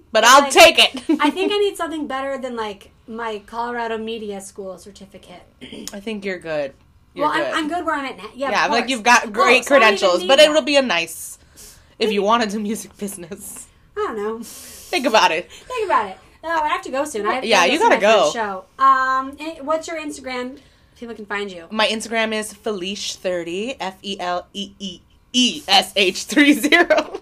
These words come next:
Speaker 1: <laughs> It's not a very user-friendly.
Speaker 2: Two E's.
Speaker 1: Two, three E's.
Speaker 2: Three E's.
Speaker 1: Yes. Or
Speaker 2: Can you
Speaker 1: you can
Speaker 2: spell
Speaker 1: just
Speaker 2: it?
Speaker 1: search my name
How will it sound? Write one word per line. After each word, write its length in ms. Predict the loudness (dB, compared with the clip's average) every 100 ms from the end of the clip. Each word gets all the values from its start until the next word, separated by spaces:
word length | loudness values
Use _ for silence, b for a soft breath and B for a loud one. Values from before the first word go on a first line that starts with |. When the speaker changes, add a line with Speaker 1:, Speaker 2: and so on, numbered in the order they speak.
| -18
Speaker 1:
<laughs> 140 | -20 -18
It's 100 | -4
not 160 | 2 2
a 40 |
very 380 | 4 2 -2 -10 _ -14
user-friendly. 560 | -8 -10 -10 -16 -14
Speaker 2:
Two 220 | -6 -4
E's. 500 | -4 -6 -8 -10 -12 -8
Speaker 1:
Two, 240 | -2 -2
three 240 | -2 -2 0
E's. 520 | 0 -2 -4 -12 -18 _
Speaker 2:
Three 200 | -10 -8
E's. 540 | -8 -8 -12 -14 -20 -14
Speaker 1:
Yes. 500 | -2 0 0 -2 -10 -4
Or 80 | -2
Speaker 2:
Can 20 |
you 40 |
Speaker 1:
you 40 | 0
can 100 | 4
Speaker 2:
spell 80 | 4
Speaker 1:
just 160 | 2 0
Speaker 2:
it? 20 |
Speaker 1:
search 260 | 0 0 0
my 180 | 2 2
name 400 | 0 -2 -6